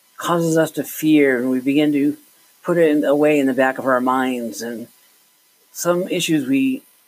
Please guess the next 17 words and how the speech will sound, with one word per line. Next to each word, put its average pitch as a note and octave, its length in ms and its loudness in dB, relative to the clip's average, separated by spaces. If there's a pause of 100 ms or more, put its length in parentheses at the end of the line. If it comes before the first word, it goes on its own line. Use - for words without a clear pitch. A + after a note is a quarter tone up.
(100)
choose E3+ 340 -2
not D3 200 0
to C#3+ 80 -8
deal D3 260 0
with, B2+ 260 0
or B2 360 -4 (460)
we D3 80 -2
don't D#3+ 140 2
know D3+ 80 0
how D#3 360 0
to C#3+ 120 -6
deal C3+ 260 2
with A#2 140 -4
them, A2+ 340 -10 (540)
and C#3+ 200 0
it C#3+ 220 0
subconsciously D#3+ 1160 -6